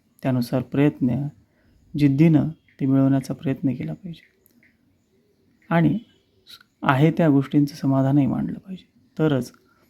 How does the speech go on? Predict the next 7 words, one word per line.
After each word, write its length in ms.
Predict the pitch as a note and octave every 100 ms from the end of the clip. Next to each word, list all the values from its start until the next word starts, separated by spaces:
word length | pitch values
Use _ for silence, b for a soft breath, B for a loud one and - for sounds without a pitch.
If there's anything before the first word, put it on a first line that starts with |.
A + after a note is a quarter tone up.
| _ _ _
त्या 100 | D3+
जिद्दीला, 600 | C3 C3 C#3 D3+ C#3+ E3 E3+ -
त्या 80 |
प्रयत्नांना 720 | B2 - C3 B2+ D3 C3+ A#2+ C#3 G3+ _ _ _ _ -
अर्थ 280 | C3 - C#3 - _ _ _ _ _ _ _ D#4+
येत 220 | D4 C3+
असतो 340 | A3+ - -